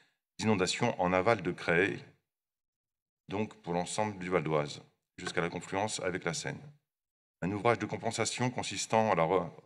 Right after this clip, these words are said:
réalisation d'un casier latéral à Verneuil-en-Alatte, dans l'Oise, vise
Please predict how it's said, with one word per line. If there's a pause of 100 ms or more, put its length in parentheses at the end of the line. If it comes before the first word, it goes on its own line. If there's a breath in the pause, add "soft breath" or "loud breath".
(220)
réalisation
d'un
casier
latéral (380 loud breath)
à
Verneuil-en-Alatte, (220)
dans
l'Oise, (540)
vise